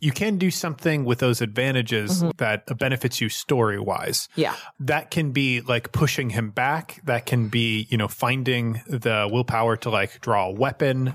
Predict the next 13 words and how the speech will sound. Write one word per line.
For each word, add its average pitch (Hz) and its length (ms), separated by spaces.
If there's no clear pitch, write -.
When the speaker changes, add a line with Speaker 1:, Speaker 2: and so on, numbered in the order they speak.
Speaker 1:
That 110 160
can 113 140
be 101 480
all 139 160
sorts 123 280
of 120 100
things. - 440
Speaker 2:
Would 185 120
it 170 40
be 175 100
possible 170 500
to, 143 140
like, 107 140